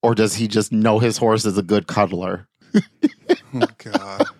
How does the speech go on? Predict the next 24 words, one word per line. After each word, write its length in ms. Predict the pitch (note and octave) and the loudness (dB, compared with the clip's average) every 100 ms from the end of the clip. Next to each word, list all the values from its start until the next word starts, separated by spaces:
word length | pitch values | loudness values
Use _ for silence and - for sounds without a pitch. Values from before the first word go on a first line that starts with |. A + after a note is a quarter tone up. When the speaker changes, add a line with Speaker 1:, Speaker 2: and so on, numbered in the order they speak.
| - - - - _ - - - - _ - - _ - _ _ - _ _ - _ _ _ _ _ | -8 -8 -8 -8 _ -10 -10 -12 -12 _ -12 -12 _ -16 _ _ -20 _ _ -20 _ _ _ _ _
Speaker 1:
This 480 | G2+ F#2 F#2+ A2 - | -18 -6 2 2 0
is 60 | F2+ | -6
probably 460 | - F#2 F#2 G2 G2+ | -2 -2 0 0 0
where 120 | F2 | -2
cow 220 | - F2+ | -2 -6
cuddling 400 | - F#2 F#2 E2 | -4 -6 -6 -8
came 220 | F#2+ F#2+ - | -8 -8 -6
from. 320 | F2+ G2 - _ _ _ | -6 -6 -10 _ _ _
Speaker 2:
Right. 720 | A#2 C3 B2+ B2 - C3+ A#2 - - - _ _ _ _ _ G2 - | 0 0 2 -2 -4 -2 -2 -6 -16 -18 _ _ _ _ _ -10 -6
Speaker 1:
So, 600 | - A2 G2+ G2 G2 F#2+ _ _ _ | 0 2 4 4 2 -2 _ _ _
for 140 | B2 | 0
some 180 | A#2+ C3 | 2 2
of 120 | A#2+ | 4
you 100 | A#2 | 4
that 220 | G2+ F#2+ F#2 | 2 0 0
don't 280 | F#2+ F#2 | 2 2
know, 460 | F2+ F2+ F2 F2 E2+ | 0 2 2 0 0
Lewis 640 | F#2+ F#2 G2 G#2 G#2+ - - | -2 2 4 4 2 -2 -4
Black, 640 | G2 F2+ F2 G2 C3+ - | -6 -4 -2 -2 -6 -6
is 160 | - - | -6 -2
that 160 | G#2+ - | -2 -2
who 120 | C3+ | -4
it 60 | |
was? 400 | D3+ F3+ G#3 - | 0 0 -2 -8